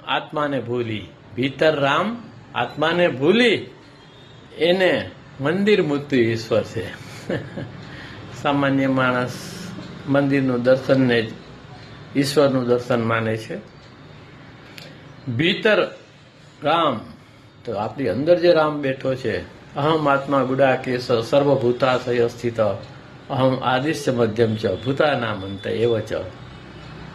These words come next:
હું બધા ભૂતોના હૃદયમાં બેઠેલો છું અને બધાનો આદિ, મધ્ય અને અંત છું. ઈશ્વર સર્વભૂતાનામ હૃદય અર્જુન તિષ્ઠતિ. બધાના હૃદયમાં ઈશ્વર તરીકે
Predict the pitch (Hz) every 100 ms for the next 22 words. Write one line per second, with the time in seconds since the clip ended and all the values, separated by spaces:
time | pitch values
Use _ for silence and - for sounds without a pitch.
0 | - 123 117 120 131 123 - 120 131 123
1 | 123 117 113 123 123 113 113 113 127 123
2 | 127 143 175 - - - - - 120 127
3 | 131 143 143 - 127 147 160 135 120 120
4 | 117 110 107 110 - - - - - -
5 | - - 143 139 151 131 120 - 156 160
6 | 120 131 131 120 113 110 110 113 135 135
7 | 131 - 123 131 135 123 110 110 110 -
8 | - 76 76 - - - - - - 135
9 | 127 123 117 110 104 117 113 107 104 110
10 | - 123 117 113 104 - - - - -
11 | - - - 117 113 113 85